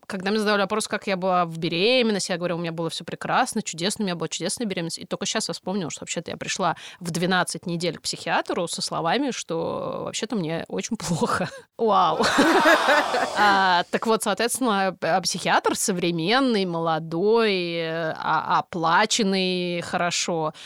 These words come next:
он мне, собственно, тогда сказал, что, ну, никаких особо вариантов-то у вас нет, вы ж беременны,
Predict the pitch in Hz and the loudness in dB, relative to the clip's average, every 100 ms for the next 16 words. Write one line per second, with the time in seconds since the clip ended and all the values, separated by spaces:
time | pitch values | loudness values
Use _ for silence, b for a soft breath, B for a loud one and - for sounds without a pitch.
0 | B B - 180 262 294 240 - 240 196 | B B -2 2 2 2 0 -2 -2 0
1 | 180 175 202 180 202 - - 175 170 180 | 0 0 0 0 0 -2 -2 -2 0 0
2 | 185 190 185 175 165 160 147 139 - - | 0 0 0 0 -2 -4 -4 -6 -8 -6
3 | 190 190 180 196 185 180 175 - 180 165 | -2 0 0 -2 -2 -4 -4 -2 -2 -2
4 | 180 180 160 - 165 151 - 185 240 202 | 0 0 -2 -6 -6 -4 -2 -2 -2 -4
5 | 165 156 175 247 196 160 | -4 -4 -2 0 -2 -4